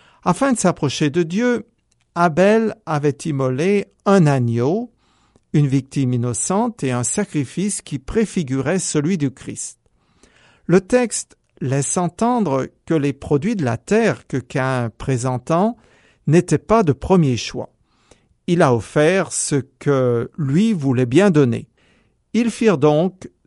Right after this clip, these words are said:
sur Dieu le même effet que les feuilles de figuier dont Adam et Ève s'étaient recouverts. Ils étaient inacceptables. Caïn s'est contenté d'apporter ce qu'il avait à la portée de la main,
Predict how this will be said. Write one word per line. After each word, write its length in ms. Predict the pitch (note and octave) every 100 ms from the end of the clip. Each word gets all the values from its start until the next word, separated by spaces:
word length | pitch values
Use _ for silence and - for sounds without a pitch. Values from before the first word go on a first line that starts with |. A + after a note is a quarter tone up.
| -
sur 380 | - - F#3+ D3+
Dieu 520 | A#2 C3+ D3 F3 -
le 220 | - D3+ D#3
même 200 | G#3+ F#3+
effet 460 | C3 - F3+ A3
que 160 | - C#3+
les 160 | B2
feuilles 340 | A#2+ - G#3 G3+
de 100 | C#3
figuier 520 | - C3+ A2+ A#2+ F3
dont 220 | D#3 B2+
Adam 280 | A#2+ B2 E3+
et 100 | A#2+
Ève 360 | A#2 D#3 F3+ D3+
s'étaient 420 | - C#3 B2 A#3
recouverts. 600 | F#3 E3+ - A#2 G#2+ - - _
Ils 240 | A3 D#3
étaient 540 | B2 A2+ - D3 D#3+ - _ _
inacceptables. 1120 | F#3 E3 G3 G#3+ - - A#2+ - A2+ G#2 - D3+ _ _ _ _ _ _ _
Caïn 380 | E3+ E3 F3 G#3
s'est 220 | - D#3+
contenté 640 | - F3 - C#3+ C3+ G#3
d'apporter 560 | G3+ D3 - D3 - G3+
ce 180 | F#3 D#3
qu'il 240 | - C#3+
avait 440 | B2+ A#2+ D#3+ E3+ - _ _ _ -
à 80 | D3
la 100 | C3
portée 380 | - B2+ - G#3
de 80 |
la 140 | C#3+ B2
main, 340 | B2 D#3 A#3